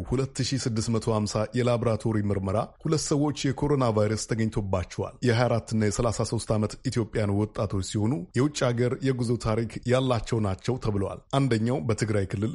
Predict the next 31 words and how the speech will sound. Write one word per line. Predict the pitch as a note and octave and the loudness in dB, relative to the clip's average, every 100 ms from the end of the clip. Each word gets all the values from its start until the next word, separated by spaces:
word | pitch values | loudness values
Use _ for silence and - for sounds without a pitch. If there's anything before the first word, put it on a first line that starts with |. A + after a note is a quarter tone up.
| - | 0
ሌላኛው | C3+ C#3 B2+ A#2+ | 2 4 2 0
ደግሞ | A#2 C3 C#3 | 0 0 0
በሶማሌ | B2+ C3 D3+ C3+ A2+ | 0 0 2 2 0
ክልል | A2 A2+ G2+ | 0 0 0
ጅግጅጋ | G2+ A2 G#2 G#2 G2+ | -2 -2 0 0 2
ለይቶ | G#2+ G#2+ A2 | 2 0 0
ማቆያዎች | G2+ G#2 A#2 G#2 G#2+ - | -2 -2 -2 0 -2 -2
ውስጥ | - - | -8 -6
ነው | G#2 F#2+ - | -8 -8 -2
የተመዘገቡት። | A2+ G#2 A2 G#2 F#2+ F#2+ F#2+ - - - | 0 2 0 0 -2 -4 -6 -12 -12 -2
በአጠቃላይ | D3 D3 C#3 C#3+ C3+ | 0 2 2 2 2
በኢትዮጵያ | A#2+ A#2 A#2+ - A2+ | 0 0 -2 0 0
ቫይረሱ | G2+ A2 A#2 A2 C3+ | 2 2 2 -2 -2
በምርመራ | G#2+ A2+ A2 G#2+ | 0 2 2 2
የተገኘባቸው | G#2 G#2 G#2 G#2 F#2+ F#2+ F2+ A2+ | 0 0 -2 0 0 -2 -2 -4
ሰዎች | G2 A2 F#2+ | -4 -4 -4
ቁጥር | - C#3 B2 - - - | -4 -4 -6 -14 -16 -6
ሁለት | E3+ - | -4 -2
መቶ | C#3+ C#3 B2+ | -2 -2 -2
ስልሳ | C3+ B2 - A2 | -2 -2 -2 -2
ሦስት | - B2+ G#2 | -2 -2 -2
የደረሰ | A#2 G#2+ G2+ G2 G2 | -2 0 0 -2 -4
ሲሆን | - A#2+ F3 F3+ - | -2 -2 -2 -8 -2
ለአርባ | G#2+ G#2+ - G#2+ G2+ G2+ - | 0 0 -2 -4 0 0 2
አንድ | A#2+ A#2+ | 0 0
ሺህ | A2 C#3+ | -2 -2
ስድስት | C3+ A#2+ B2 | -4 -4 -2
መቶ | A#2 A#2+ | -2 -2
ዘጠና | A2 - B2 | -2 -2 -2
ስምንት | A2 A2 G#2+ G#2 | 0 0 0 0
ሰዎችም | - A2+ - C#3 | -2 -4 -2 -4